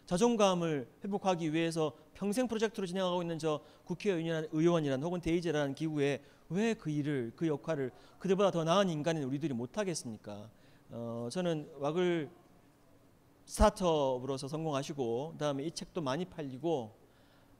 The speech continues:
어, 덩달아 덩달아 해서 이렇게 직접 민주주의와 온라인 민주주의 프로젝트들이 더 많이 확산되었으면 하는 개인적 바람이 있습니다. 제 이야기는 끝, 끝, 끝이고요. 이제 국방훈 대표님.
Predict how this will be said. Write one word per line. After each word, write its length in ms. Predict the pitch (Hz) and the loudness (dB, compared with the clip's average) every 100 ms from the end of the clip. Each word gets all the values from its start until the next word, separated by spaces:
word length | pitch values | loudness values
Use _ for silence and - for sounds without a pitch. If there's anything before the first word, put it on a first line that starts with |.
| - | -20
어, 240 | 120 110 127 | -16 -14 -10
덩달아 340 | 151 156 160 | -6 -2 0
덩달아 320 | 143 139 143 | -2 -2 -2
해서 240 | 139 147 156 | -2 -2 -4
이렇게 180 | 131 135 | -4 -8
직접 280 | 156 165 175 | -8 -6 -4
민주주의와 560 | 143 139 139 165 147 | -4 -4 -2 -2 0
온라인 240 | 135 156 147 | 0 0 0
민주주의 300 | 127 127 151 | -2 -4 -6
프로젝트들이 500 | - - - 139 131 | -6 -10 -10 -6 -4
더 120 | 139 | -2
많이 200 | 175 160 | -2 -2
확산되었으면 680 | 151 147 165 156 147 143 135 | -4 -6 -6 -4 -4 -4 -6
하는 200 | 127 120 - - - - - - | -6 -8 -12 -20 -20 -20 -20 -8
개인적 300 | 147 143 127 - - - - - - | -6 -4 -8 -12 -20 -20 -20 -20 -12
바람이 360 | 123 123 127 113 | -6 -4 -4 -6
있습니다. 460 | 101 - 113 98 92 80 - - - - - - - - | -6 -8 -10 -12 -16 -20 -20 -20 -20 -20 -20 -20 -20 -16
제 120 | 120 | -10
이야기는 160 | 117 117 | -10 -10
끝, 100 | 143 - | -14 -14
끝, 160 | - 160 | -12 -10
끝이고요. 680 | 175 - 190 - 143 151 180 | -4 0 0 0 -2 -2 -4
이제 220 | - - - - - | -6 -8 -8 -18 -14
국방훈 340 | 147 147 135 | -6 -4 -2
대표님. 320 | 123 123 117 | -4 -8 -10